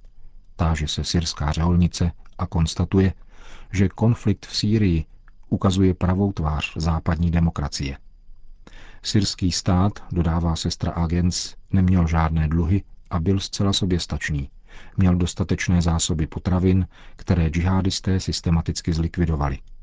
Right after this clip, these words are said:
Stát zaručoval bezplatné školství a zdravotnictví.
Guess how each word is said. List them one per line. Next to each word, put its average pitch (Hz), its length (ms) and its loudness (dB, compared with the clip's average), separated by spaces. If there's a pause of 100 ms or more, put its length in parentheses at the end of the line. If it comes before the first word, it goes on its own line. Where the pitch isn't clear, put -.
(420)
Stát 98 400 0
zaručoval 87 540 0
bezplatné 82 560 0
školství 95 640 -2
a 95 80 -4
zdravotnictví. 78 840 0